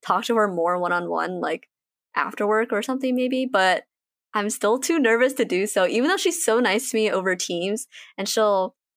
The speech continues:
she'll send me, like, little cute, uh, gifts and, like, like, little stickers or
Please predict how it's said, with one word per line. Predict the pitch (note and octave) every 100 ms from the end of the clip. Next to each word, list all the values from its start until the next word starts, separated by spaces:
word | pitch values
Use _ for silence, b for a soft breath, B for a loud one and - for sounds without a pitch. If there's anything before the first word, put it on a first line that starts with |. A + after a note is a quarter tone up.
| _ _
she'll | - E3+
send | - G3
me, | G#3+
like, | G#3+ E3+ - _
little | G3+ G#3
cute, | G#3+ - G#3+ _ _ G3
uh, | F3+ E3+ -
gifts | F#3 F#3 G3+ - - -
and, | F#3+
like, | F3 E3 E3 - _ _ _ _ _ _ _ _ _
like, | F#3 F#3 -
little | F#3+
stickers | G3 - F#3+ F#3 F#3 G3
or | G3+